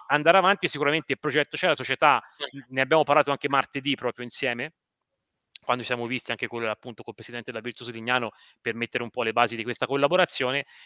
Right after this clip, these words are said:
L'idea c'è, però chiaramente da cosa nasce cosa, piano piano la società da questo punto di vista è seria e quindi auguriamoci tutti di fare i giusti passi sia sul campo che poi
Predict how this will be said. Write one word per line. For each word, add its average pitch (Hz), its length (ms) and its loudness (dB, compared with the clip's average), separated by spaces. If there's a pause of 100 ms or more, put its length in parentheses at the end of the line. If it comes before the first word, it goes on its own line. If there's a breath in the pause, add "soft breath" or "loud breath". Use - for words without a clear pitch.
L'idea 147 320 8
c'è, 131 280 4
però 143 200 4
chiaramente 127 540 0
da 117 120 -2
cosa 135 260 -2
nasce 127 300 -4
cosa, 147 500 2 (240 soft breath)
piano 139 280 0
piano 135 420 0
la 123 80 2
società 127 460 -2
da 113 100 -6
questo 120 260 -10
punto 123 280 -16
di 123 80 -14
vista 127 260 -10
è - 20 -8
seria 139 460 0 (260 soft breath)
e 123 120 -8
quindi 117 280 -4
auguriamoci 135 540 0
tutti 127 280 -10
di 117 80 -10
fare 113 400 -2 (180)
i 143 100 -12
giusti 143 260 -10
passi 131 360 -2
sia 139 160 -4
sul 120 180 -12
campo 143 480 -4
che 123 140 -4
poi 127 340 0